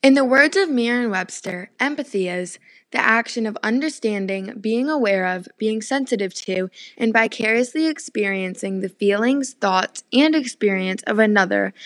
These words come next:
of either the past or present without having the feelings, thoughts, and experience fully communicated in an objectively explicit manner."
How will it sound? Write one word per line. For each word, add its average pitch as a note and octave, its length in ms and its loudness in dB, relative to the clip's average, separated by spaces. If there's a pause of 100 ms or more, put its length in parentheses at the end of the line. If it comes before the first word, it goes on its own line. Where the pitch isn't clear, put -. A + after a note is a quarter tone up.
(160)
of G#3 140 2
either G3+ 320 2
the F#3+ 120 0
past G#3+ 600 -4
or C#4+ 180 0
present F#3+ 520 -2 (280)
without A#3+ 320 2
having G3+ 320 -4
the F#3+ 80 -6
feelings, A#3+ 540 -4 (120)
thoughts, G3 300 -4
and A3+ 140 -2
experience G3 680 -8 (300)
fully C#4 240 4
communicated G3 800 0
in G3+ 120 -4
an G3 120 -2
objectively G#3+ 680 0
explicit G3 540 -6
manner." - 380 -8